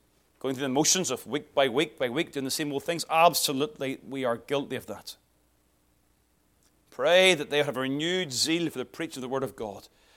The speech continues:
That they become with the understanding they are God's heralds, God's messengers, sent by God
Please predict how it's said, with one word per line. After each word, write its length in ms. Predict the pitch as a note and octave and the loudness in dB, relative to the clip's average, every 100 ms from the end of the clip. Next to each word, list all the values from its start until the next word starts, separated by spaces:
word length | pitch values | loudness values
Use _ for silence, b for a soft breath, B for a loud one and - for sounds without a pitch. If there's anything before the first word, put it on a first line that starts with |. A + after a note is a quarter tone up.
| b | b
That 80 | |
they 80 | C#3 | -4
become 380 | D3+ - G3 A3 | -4 2 4 6
with 80 | G3 | 4
the 60 | |
understanding 500 | G3+ G3 - G3+ F3 C#3+ B | 0 0 4 2 2 -6 B
they 140 | - D#3 | -4 -2
are 100 | D3+ | -2
God's 440 | A#2 F#3+ G3+ - | -2 0 0 -2
heralds, 600 | - F3+ F#3 E3 C#3+ - B B B | -6 -2 0 0 0 -4 B B B
God's 300 | F#3 A#3 G3 | 2 2 2
messengers, 540 | F3+ G3 - F3 D#3 B | -4 0 0 0 -6 B
sent 480 | - - B3 B3+ - | -6 2 2 2 0
by 160 | A3+ | 0
God 240 | G#3+ A3 | 4 4